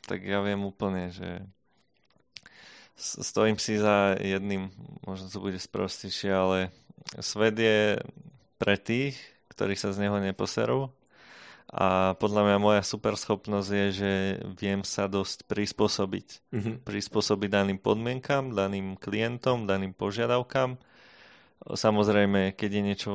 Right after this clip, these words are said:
Speaker 1: obrovská hlúposť, klienta navediem. Hej,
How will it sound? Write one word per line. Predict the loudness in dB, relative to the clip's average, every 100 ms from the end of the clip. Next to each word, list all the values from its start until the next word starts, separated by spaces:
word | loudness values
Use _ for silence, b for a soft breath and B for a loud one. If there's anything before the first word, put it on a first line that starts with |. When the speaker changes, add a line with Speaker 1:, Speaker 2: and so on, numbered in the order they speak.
| -2
Speaker 1:
obrovská | 0 -2 -2 -4
hlúposť, | -4 -4 -4 -2 0 -2 -8
klienta | -8 -4 -4 -6 -4 -4 -2 -2 -2 -4 -8
navediem. | -6 0 2 0 -2 -6 -8 -14 _ _
Hej, | -10 -8